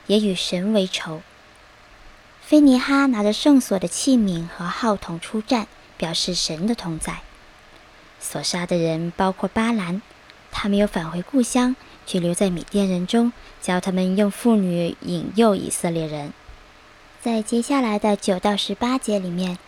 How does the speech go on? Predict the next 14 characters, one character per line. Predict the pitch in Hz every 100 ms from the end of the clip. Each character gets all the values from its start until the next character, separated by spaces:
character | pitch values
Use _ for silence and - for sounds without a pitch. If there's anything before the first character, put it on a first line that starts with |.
| - - -
为 | 226
了 | 214
消 | 196 233 226
灭 | 240
仇 | 233 - 185
敌， | 208 185 180 175 - - - - - -
他 | - 277
们 | 247 202 202
需 | - 214
将 | 202 214 220
所 | - 180
有 | 208 180
男 | 170 165 226
子 | - 170